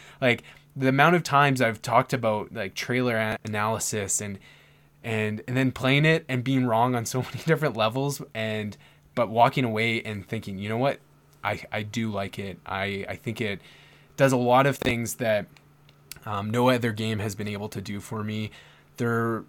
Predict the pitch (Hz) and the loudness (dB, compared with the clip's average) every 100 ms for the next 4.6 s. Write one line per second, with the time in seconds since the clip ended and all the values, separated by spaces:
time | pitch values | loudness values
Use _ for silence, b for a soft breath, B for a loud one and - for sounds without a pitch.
0 | _ _ _ _ _ _ - - 117 113 | _ _ _ _ _ _ -20 -12 -8 -6
1 | 104 113 123 113 - - 147 131 - - | -6 -6 -6 -2 -2 -2 0 0 0 2
2 | 165 147 160 131 - 123 117 120 - - | 2 2 4 4 2 0 0 0 -4 -14
3 | - _ _ - - _ _ _ _ - | -20 _ _ -20 -20 _ _ _ _ -12
4 | - 104 110 117 147 | -10 -2 0 0 -2